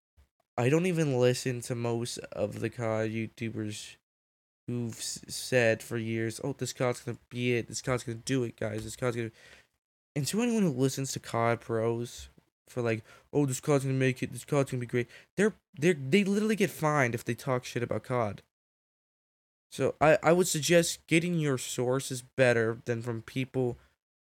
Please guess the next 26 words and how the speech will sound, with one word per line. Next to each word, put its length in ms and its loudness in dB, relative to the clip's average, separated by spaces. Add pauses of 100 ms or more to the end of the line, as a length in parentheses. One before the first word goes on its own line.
(160)
who've 240 -2
been 160 2
flown 480 2
out 300 0
to 80 -12
play 260 2
the 140 0
game. 320 -2 (960)
'Cause 460 -2 (280)
it's 140 -6
very 240 2
likely 400 0
Activision 480 0
has 180 -8
forced 320 -4
them 100 -6
to 60 -10
sign 180 -6
a 60 -6
contract 500 -8
where 140 -6
they 340 -2
will 160 -4
be 280 -6 (220)
fined. 480 -4 (460)
And 460 0